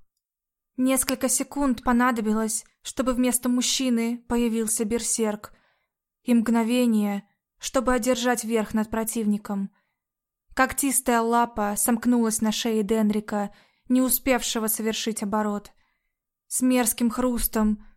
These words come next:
зверь оторвал голову сопернику и отшвырнул в сторону.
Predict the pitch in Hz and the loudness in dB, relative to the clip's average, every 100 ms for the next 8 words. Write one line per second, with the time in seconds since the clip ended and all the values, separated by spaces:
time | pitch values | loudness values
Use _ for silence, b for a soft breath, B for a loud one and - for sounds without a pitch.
0 | b - 226 233 254 247 233 240 220 226 | b -8 -2 2 2 2 2 2 2 2
1 | 220 208 226 220 214 214 247 240 247 226 | 2 2 0 2 0 0 -2 0 2 2
2 | 220 220 214 208 b b - 254 - - | 2 0 -4 -4 b b -2 0 0 0
3 | 240 226 214 - 226 214 214 208 202 208 | 0 2 0 -2 -2 0 2 0 -2 -6